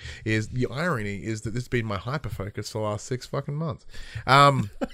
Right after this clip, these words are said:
<laughs> you know, like, "Hey, do you have A D H D?" "I don't know. I'm really ho-, I'm really focused on the fact that I have A D H D." Motherfucker, that sounds like A D H D.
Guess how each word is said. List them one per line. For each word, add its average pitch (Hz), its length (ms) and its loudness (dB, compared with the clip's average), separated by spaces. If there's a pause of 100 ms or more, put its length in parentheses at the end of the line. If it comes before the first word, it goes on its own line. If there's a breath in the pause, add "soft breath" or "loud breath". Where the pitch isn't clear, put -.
(260)
<laughs> - 560 -8
you 120 80 4
know, 131 60 8
like, 131 140 10
"Hey, 156 200 8
do 139 60 4
you 175 80 10
have 165 80 8
A 151 80 10
D 151 80 10
H 139 160 6
D?" 160 160 6
"I 139 100 6
don't 147 120 8
know. 170 80 10
I'm 143 120 10
really 139 160 8
ho-, 139 260 6
I'm 139 120 6
really 151 120 10
focused 160 380 8
on 135 80 2
the 123 60 0
fact 131 220 2
that 127 80 6
I - 20 8
have 120 80 6
A 123 100 8
D 120 60 6
H 117 160 0
D." 147 160 6
Motherfucker, 123 320 -2
that 123 120 -2
sounds 127 200 -2
like 120 100 -4
A 120 80 2
D 120 60 2
H 117 140 -2
D. 170 120 8